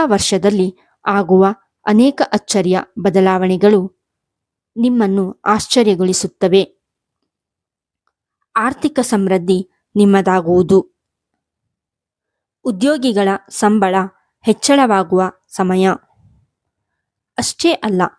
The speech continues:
ನಿರುದ್ಯೋಗಿಗಳು ಈ ಸಮಯದಲ್ಲಿ ಉದ್ಯೋಗವನ್ನು ಪಡೆಯುವ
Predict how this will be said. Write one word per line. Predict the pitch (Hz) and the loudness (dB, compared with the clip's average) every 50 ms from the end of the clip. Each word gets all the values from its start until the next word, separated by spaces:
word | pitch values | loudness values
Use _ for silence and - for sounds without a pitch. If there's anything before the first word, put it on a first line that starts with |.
| _ _ _ _ _ _ - | _ _ _ _ _ _ 2
ನಿರುದ್ಯೋಗಿಗಳು | 214 226 247 277 226 214 247 226 214 180 180 175 196 196 208 190 185 _ _ _ _ _ _ _ | 2 4 4 2 2 2 0 0 0 -4 -4 0 2 2 2 2 0 _ _ _ _ _ _ _
ಈ | 240 254 | 2 2
ಸಮಯದಲ್ಲಿ | 277 - - 220 202 196 190 190 180 160 196 208 214 196 185 202 _ _ _ _ _ _ | 2 2 0 0 0 2 0 0 0 0 0 2 2 0 0 -2 _ _ _ _ _ _
ಉದ್ಯೋಗವನ್ನು | - 214 165 170 233 262 277 226 220 196 190 190 185 185 185 - | -2 -2 0 2 0 0 2 0 0 -2 0 -2 -4 -4 -6 -8
ಪಡೆಯುವ | _ _ _ _ - 190 175 185 175 190 185 196 | _ _ _ _ -4 -2 -2 0 0 0 0 0